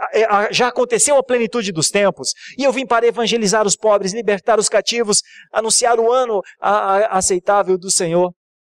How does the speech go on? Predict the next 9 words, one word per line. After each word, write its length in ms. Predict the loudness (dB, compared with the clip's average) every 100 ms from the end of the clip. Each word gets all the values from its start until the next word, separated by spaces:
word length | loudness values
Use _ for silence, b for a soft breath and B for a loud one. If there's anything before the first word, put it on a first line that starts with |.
| _
Quando 360 | 0 0 2 0
o 60 |
Senhor 380 | 0 0 0 0
Jesus 420 | 0 -2 -2 -4
Cristo 460 | -4 -6 -6 -6 -4
estabeleceu 800 | -4 -2 -4 -4 -2 0 2 0
a 60 |
sua 300 | 0 0 0
igreja, 640 | -2 -4 0 0 0 -4